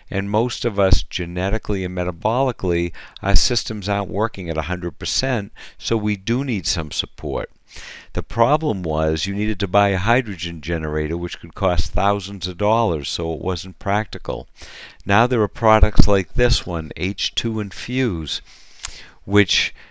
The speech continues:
is wonderful. You take a tablet and drop it into about eight ounces of water. Takes about a minute and a half for it to bubble and fizz, and it saturates the water with hydrogen molecules, and you drink it right down within a minute or two of when it's dissolved.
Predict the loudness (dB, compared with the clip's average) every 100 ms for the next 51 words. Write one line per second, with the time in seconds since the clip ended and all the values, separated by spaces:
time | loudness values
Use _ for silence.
0 | _ _ _ -20 -20 _ -12 0 0 0
1 | -4 -4 2 2 4 0 0 -2 -2 -6
2 | -2 0 0 -2 0 2 2 2 0 -4
3 | -8 0 2 2 -2 -6 -6 -8 -2 -2
4 | 0 -4 -4 6 8 8 2 -6 -6 -8
5 | -8 -4 -2 0 -2 -4 -8 -18 0 2
6 | 2 2 4 2 2 -4 -4 -4 -2 2
7 | 2 2 0 -4 -6 _ -4 0 0 2
8 | 0 -2 -8 -2 0 0 -2 -10 -6 0
9 | 0 0 -4 -4 -6 -6 -6 0 2 2
10 | 0 -2 0 2 0 -4 -10 -10 -10 -14
11 | -8 -6 -6 -8 -8 -6 -6 -8 -12 -14
12 | -16 -10 -4 -4 -2 -2 0 -2 2 2
13 | 2 0 2 0 0 -2 -2 -4 -4 -2
14 | -4 -4 -4 -4 -6 -6 -6 -6 -8 -10
15 | -10 -6 0 2 2 0 -8